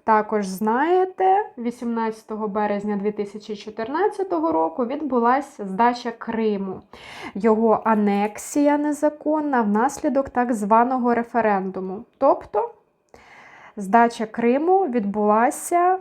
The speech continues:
за каденції Обами. Тому, я думаю, варто перевірити ось всі ці версії. Крім того, я вже робила розклади сама для себе,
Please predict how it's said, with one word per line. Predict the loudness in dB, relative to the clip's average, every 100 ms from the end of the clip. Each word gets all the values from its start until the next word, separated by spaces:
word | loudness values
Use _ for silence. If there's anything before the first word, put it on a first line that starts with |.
| -6
за | -12 -2 4 4 4
каденції | 0 -2 0 0 0 -4 -4 -4 0 -2 -2
Обами. | -4 -2 2 4 4 0 -2 -8 -12 -20 _ _ _ _ _ _ _ _ -6 -2
Тому, | 2 4 4 4
я | 4 4
думаю, | 0 -2 2
варто | 2 2 0
перевірити | -6 -2 0 2 0 0 -2
ось | -2 -4
всі | -6 -6 -6
ці | -4 -6
версії. | -2 2 2 0 -6 -4 0 0 -2 -4 -16 -20 -20 -20 -18 -8
Крім | -2 0 2
того, | 2 4
я | 4
вже | 2 0
робила | 2 2 4 4
розклади | 2 -2 2 2 2
сама | -2 -2 0 0
для | 0
себе, | -4 0 4 4 4 2